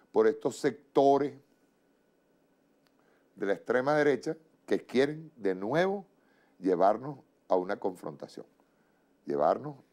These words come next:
a traernos la violencia en medio de la paz. Y la paz está lograda y hay que cuidarla,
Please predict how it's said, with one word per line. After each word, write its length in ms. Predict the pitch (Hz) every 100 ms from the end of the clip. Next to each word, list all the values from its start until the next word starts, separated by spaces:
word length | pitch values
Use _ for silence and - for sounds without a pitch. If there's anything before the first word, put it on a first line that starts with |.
| -
a 100 | 87
traernos 460 | 82 95 139 165 170
la 100 | 147
violencia 600 | 127 127 123 90 - - _ _ _
en 120 | - 76
medio 140 | 82
de 40 |
la 120 | 95 -
paz. 160 | -
Y 20 | 65
la 180 | 76
paz 140 | - 80
está 180 | - -
lograda 540 | 55 98 87 85 - _ _ _ _ _ _ _ _ _ _ _ _ _ _ _ _ _ -
y 60 |
hay 80 | 69
que 160 | - 85
cuidarla, 480 | - 67 - -